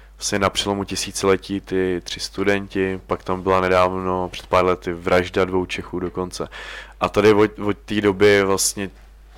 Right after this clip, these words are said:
to vnímám, od hodně lidí jsem to vnímal, co mě jakoby i z-, odrazovali od té cesty, že je,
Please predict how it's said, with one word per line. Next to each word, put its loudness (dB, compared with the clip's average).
to -4
vnímám, 2
od -2
hodně 4
lidí 2
jsem -4
to 2
vnímal, 4
co -6
mě 0
jakoby 2
i 0
z-, -8
odrazovali 6
od 2
té -10
cesty, -4
že 2
je, 6